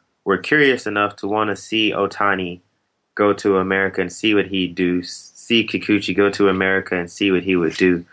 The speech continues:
Just, and I mean, that brings pride to Japan if those guys can go over out of high school and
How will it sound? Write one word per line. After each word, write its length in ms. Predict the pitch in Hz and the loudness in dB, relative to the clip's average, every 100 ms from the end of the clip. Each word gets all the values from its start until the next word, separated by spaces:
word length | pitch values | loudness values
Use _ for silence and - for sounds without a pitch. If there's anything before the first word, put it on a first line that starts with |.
| - - - _ _ | -20 -16 -18 _ _
Just, 320 | 117 107 - - | 0 0 -2 -2
and 260 | 107 110 110 | 2 2 2
I 40 | |
mean, 160 | 113 113 | 2 0
that 180 | 127 | 0
brings 260 | 107 113 107 | 0 -2 -4
pride 340 | - 110 107 | -4 -2 -2
to 100 | 104 | -4
Japan 380 | 90 90 113 113 | -12 -8 -4 -4
if 60 | 90 | -4
those 200 | 95 90 | -8 -4
guys 280 | 95 92 - | -2 -2 -2
can 160 | 87 | -10
go 220 | 92 95 | -6 -2
over 160 | 95 90 | -2 0
out 140 | 85 | -2
of 60 | 87 | -2
high 180 | 95 95 | -2 -4
school 400 | - 92 90 87 | -4 -6 -4 -4
and 240 | 80 80 | -8 -12